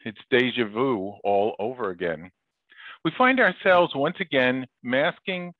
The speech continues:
physical distancing, hand washing, and keeping close track of vaccination rates, new daily cases, hospitalizations,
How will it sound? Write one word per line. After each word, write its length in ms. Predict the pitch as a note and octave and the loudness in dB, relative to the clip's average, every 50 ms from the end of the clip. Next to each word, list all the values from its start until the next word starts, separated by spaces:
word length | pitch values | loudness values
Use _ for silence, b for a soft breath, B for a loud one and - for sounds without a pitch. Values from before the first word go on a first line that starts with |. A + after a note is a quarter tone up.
| B B B B B _ - | B B B B B _ 0
physical 380 | F3 E3+ F3+ A3 - G#3 G3 | 2 2 2 0 -2 -2 -2
distancing, 800 | G3+ D#3+ E3 C#3 B2 - - C#3 B2 A#2+ - - C3 B2+ C3+ C3+ - _ _ - | -2 0 0 0 0 0 -4 -8 -8 -6 -6 -6 -6 -6 -6 -10 -12 _ _ -6
hand 320 | - D3+ D3+ D#3 D#3+ D#3 | -2 0 2 2 2 2
washing, 540 | C#3+ C#3 C3+ C3 - - C#3+ C3 C3+ C3+ - _ B B B B | 2 2 2 2 0 -4 -8 -8 -10 -12 -16 _ B B B B
and 160 | D3 C#3+ - | -4 -4 -2
keeping 320 | - A#3 A3+ - G#3+ F#3+ F3 | 0 0 0 0 0 -2 -2
close 320 | - - G3 F#3+ F#3 - - - - - | 0 2 2 2 2 0 -4 -12 -4 2
track 340 | D#3+ D3 B2+ A#2 G#2+ - _ | 2 4 4 4 2 0 _
of 220 | A2+ G2+ F#2+ F#2 F#2 | -2 -4 -2 -2 0
vaccination 800 | G#2+ G#2 G2+ F#2+ - - - A#2+ A#2 C#3+ D#3+ - - E3+ D3+ D3 | 0 0 0 0 -4 -8 -8 -6 -6 -6 -6 -8 -8 -8 -4 -2
rates, 340 | C#3+ C#3+ D3 C#3+ - _ - - - _ b b b b - D3 | 0 0 0 -2 -6 _ -20 -20 -20 _ b b b b -10 -6
new 160 | D3 E3 E3 | -6 -4 0
daily 380 | - D#3 D3+ D#3 D#3 D#3+ D3+ | 4 6 6 6 6 4 2
cases, 600 | B2+ - C#3+ B2+ B2+ A#2 - - A#2+ A#2+ A#2+ A#2 - _ _ _ _ _ - | 0 -2 -2 -2 -2 -2 -4 -6 -6 -6 -6 -8 -12 _ _ _ _ _ -2
hospitalizations, 1040 | - C#3 D#3 D#3+ - - F3+ E3 D3 B2+ - C3 B2+ B2 A#2+ - - B2 A#2+ A#2+ A#2+ | 0 2 0 0 -2 -4 -2 -2 0 2 2 2 2 0 -2 -6 -8 -8 -8 -8 -8